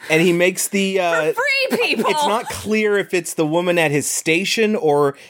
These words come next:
Speaker 1: he's talking directly to the woman who runs the drive-in, but he then has her pipe the sound through his car radio that far away. So, yeah,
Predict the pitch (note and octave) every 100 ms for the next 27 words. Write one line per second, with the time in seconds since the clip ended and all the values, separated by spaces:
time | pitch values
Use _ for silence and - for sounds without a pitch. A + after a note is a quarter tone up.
0 | - D#3 - E3+ F3 D#3+ C#3 B2 B2 C#3
1 | - D3+ C#3+ D3 C3+ B2+ C3 B2 A#2 G#2+
2 | A#2+ B2 A2 G#2 A2 B2+ E3 G3 D#3+ C3+
3 | A#2 G2+ F2+ F2+ F#2 - - _ - C3+
4 | A#2+ - _ C#3 C3+ C3+ C3 B2+ - -
5 | C#3 B2+ - D3+ B2+ - C3+ - A#2 -
6 | C3 B2 A2 - B2+ A#2 G#2+ G2 F#2 -
7 | - _ - G3 F#3+ C#3 A2+ G#2 G2+ F#2+
8 | G2 G#2+ - A#2+ G#2 G#2 C#3 G2 E2+ -
9 | - - - D3+ C#3 B2+ B2 _ - G#3+
10 | C3+ G2